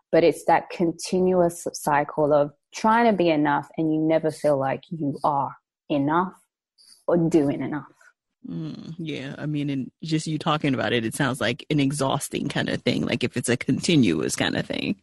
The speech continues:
Speaker 1: Yes.
Speaker 2: Yeah.
Speaker 1: Yes. Yes. And that's what that perfectionism is. And I always wanna highlight to people that it's not a person. So I don't really use the term perfectionist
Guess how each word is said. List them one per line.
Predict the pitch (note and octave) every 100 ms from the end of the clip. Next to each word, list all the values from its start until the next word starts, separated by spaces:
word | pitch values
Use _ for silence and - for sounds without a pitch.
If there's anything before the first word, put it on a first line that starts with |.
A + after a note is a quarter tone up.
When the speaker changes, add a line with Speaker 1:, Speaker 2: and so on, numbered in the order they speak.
| _ -
Speaker 1:
Yes. | F3+ C3 - - - -
Speaker 2:
Yeah. | D3 G2+ -
Speaker 1:
Yes. | G#3 - - - _ _
Yes. | D#3 D3 -
And | F3 E3
that's | F3 F3 -
what | E3 E3+
that | D3 -
perfectionism | D3 - - - D3+ C3+ C#3+ C3+
is. | C3+ -
And | E3+
I | E3+
always | F#3+ G#3 G3
wanna | E3+ D#3
highlight | D3 D#3 D#3+ D3+ -
to | D3
people | - D3 C#3+ C#3
that | C#3+ C#3
it's | - - - - - - -
not | E3 D#3+ -
a | A#3
person. | - D#3 D3 - C#3+ G3 A#3+ - _
So | - E3 D3+ F#3+ -
I | E3+ G3
don't | G3+
really | F3 E3
use | D#3 D#3 D#3
the | D#3+
term | - D#3 D3+
perfectionist | D3 - D3+ - C#3 C3+ F#3+ - -